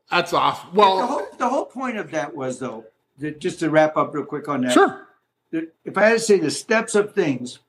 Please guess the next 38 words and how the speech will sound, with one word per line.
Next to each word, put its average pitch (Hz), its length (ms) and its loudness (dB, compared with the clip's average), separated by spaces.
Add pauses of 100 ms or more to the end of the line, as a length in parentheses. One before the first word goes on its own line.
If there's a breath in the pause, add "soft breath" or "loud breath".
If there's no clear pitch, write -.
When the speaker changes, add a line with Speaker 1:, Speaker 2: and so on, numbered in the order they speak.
(260)
Speaker 2:
find 254 380 -2
something 214 400 -2
that 147 160 -8
you're 135 120 -2
really 160 260 -2
passionate 147 540 -2
about. 123 200 -6
'Cause 143 80 -6
if 190 80 -2
you 302 80 0
don't 226 160 -2
really 175 260 4
like 143 280 4
doing 135 220 2
it, - 20 -2
you're 135 100 -8
not 127 160 0
gonna 131 140 -8
be 120 100 -10
that 120 140 -14
good 120 140 -18
at - 200 -18
it. - 220 -20
Speaker 1:
Right. 123 160 4 (260)
Speaker 2:
And 135 140 2
I 143 60 8
really 202 440 4
realized 151 400 4
I 120 80 2
love 143 440 2
that 135 200 0
type 147 240 -4
of 135 100 -10
selling, 123 460 -4
enterprise 151 400 2
Speaker 1:
Okay. 127 120 4
Speaker 2:
selling. 117 240 -4 (600)
Secondarily, 165 880 0